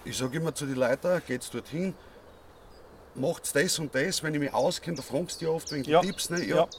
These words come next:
Speaker 1: dort oder dahin und was soll ich ungefähr machen, dann sagst du ihnen das. Und das Lustige ist eh immer wieder, das haben wir schon öfter einmal geredet beim Angeln, du kannst an jeden den besten Tipp verraten, neunzig, fünfundneunzig Prozent, denen, was du gesagt hast, wenden sie gar nicht an.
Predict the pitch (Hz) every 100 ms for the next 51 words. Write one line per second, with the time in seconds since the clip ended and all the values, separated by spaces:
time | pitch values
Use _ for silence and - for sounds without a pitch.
0 | - - 180 202 143 - 254 170 180 185
1 | 143 120 156 - 156 156 151 143 131 127
2 | - 117 110 - 135 - 151 147 147 170
3 | - - - - 117 - 131 143 151 123
4 | 123 107 131 139 143 127 131 160 - -
5 | - - 110 - - - 131 120 143 143
6 | 117 120 - 135 127 113 123 - 127 104
7 | 120 156 - - - - - - - 127
8 | 147 185 - - 113 104 127 170 185 -
9 | 110 98 113 135 - 147 131 120 - 120
10 | 113 110 151 180 - - - - - -
11 | - - - 107 123 131 190 - - 165
12 | 175 185 147 147 - 135 - 120 156 190
13 | - - - - 135 135 131 123 123 -
14 | 131 139 170 - 127 131 147 - - 117
15 | 135 131 - 127